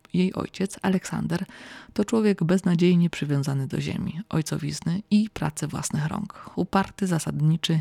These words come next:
nieprzejednany. Określenie tradycjonalista byłoby tu zbyt łagodne.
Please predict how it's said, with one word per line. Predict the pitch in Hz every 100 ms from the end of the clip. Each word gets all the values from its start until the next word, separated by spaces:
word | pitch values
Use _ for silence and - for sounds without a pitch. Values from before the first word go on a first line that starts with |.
| 143
nieprzejednany. | 175 196 - 180 143 151 - - 151 - - - -
Określenie | 202 - 196 - 240 220 202
tradycjonalista | - 190 180 - 156 151 185 262 - - - -
byłoby | 170 190 180 156
tu | - -
zbyt | 185 -
łagodne. | - - - -